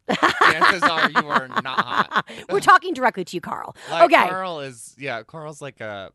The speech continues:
Speaker 2: he may be a nine or a ten on straight girls, but on gay standards, six.
Speaker 1: <laughs> I love
Speaker 2: Uh,
Speaker 1: you.
Speaker 2: like
Speaker 1: Okay, so now let's get back to, like, wh-, how this all came out on
Speaker 2: Yeah.
Speaker 1: air and how, and, and honestly, it really was,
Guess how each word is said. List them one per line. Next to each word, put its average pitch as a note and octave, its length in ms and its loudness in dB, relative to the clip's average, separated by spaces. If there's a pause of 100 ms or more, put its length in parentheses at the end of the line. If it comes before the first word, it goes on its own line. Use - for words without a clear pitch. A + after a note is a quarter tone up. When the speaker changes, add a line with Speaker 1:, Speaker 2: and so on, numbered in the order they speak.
(140)
Speaker 2:
he D#3+ 180 -12
may E3+ 180 -10
be C#3 220 -8
a C3 60 -8
nine A#2 420 -10
or A2 100 -12
a G2+ 80 -12
ten A#2 320 -14
on G#2 240 -14
straight A2 400 -14
girls, A#2 560 -14
but G2 240 -12 (140)
on G#2+ 180 -14
gay A2+ 220 -12
standards, F#2+ 720 -18 (400)
six. - 580 -18
Speaker 1:
<laughs> - 80 -10
I A3 680 2 (360)
love F#3+ 300 -6
Speaker 2:
Uh, F3+ 120 -6
Speaker 1:
you. D3 120 -6
Speaker 2:
like D#3+ 300 -8 (240)
Speaker 1:
Okay, D#4 320 2
so D#4 540 6 (200)
now D4+ 200 4
let's D#4+ 140 2
get C#4+ 160 -2
back B3+ 260 4
to, A#3 540 2
like, G#3 180 2
wh-, G3+ 240 -4
how A#3+ 200 8
this G#3+ 140 -10
all A3 160 6
came A3 180 -4
out G3+ 160 0
on G3 160 -2
Speaker 2:
Yeah. - 120 -8
Speaker 1:
air B3 200 2
and A#3+ 160 -4
how, B3+ 180 4
and, C#4 160 -2
and D4 280 -2
honestly, F4 340 0
it C4+ 80 2
really C#4+ 240 -2
was, B3+ 220 2